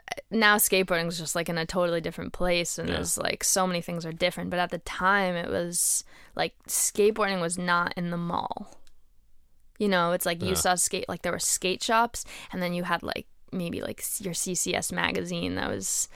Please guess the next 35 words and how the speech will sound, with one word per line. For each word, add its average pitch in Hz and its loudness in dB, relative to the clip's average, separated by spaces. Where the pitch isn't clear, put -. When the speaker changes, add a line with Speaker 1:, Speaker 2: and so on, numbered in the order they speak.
Speaker 1:
like, 170 -6
oh, 175 0
I 170 -2
don't 170 -4
know, 175 -4
that's - -4
off - -2
in 165 -6
some 170 -2
warehouse 165 2
somewhere, 165 0
but - -6
that's - 0
where - -2
the - -4
skateboards 98 -2
are. 98 0
And 64 -4
these 92 -4
are, 98 -4
like, - -8
if 180 -6
you 196 0
saw 180 4
someone 180 -2
with 170 -8
skate - 0
shoes 202 2
on, 208 0
you 196 0
knew 190 4
that 175 0
was 180 0
a 165 -2
skater. - -2